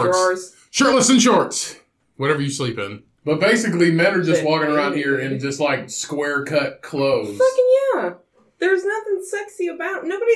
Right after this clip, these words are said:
Speaker 2: sexualizes men's clothes.
Speaker 3: It says that women's jean models are more ornate and more distinctive than men's models.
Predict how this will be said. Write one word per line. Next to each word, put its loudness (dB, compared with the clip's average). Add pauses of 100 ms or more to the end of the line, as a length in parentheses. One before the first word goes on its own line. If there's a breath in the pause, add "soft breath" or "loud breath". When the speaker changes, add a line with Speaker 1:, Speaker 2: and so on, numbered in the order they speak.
(140)
Speaker 2:
sexualizes -2
men's -2
clothes. -2 (500)
Speaker 3:
It 0
says 2
that 0
women's -4
jean -2
models 0
are -6
more -2
ornate -4
and -6
more -4
distinctive -10
than -10
men's -8
models. -8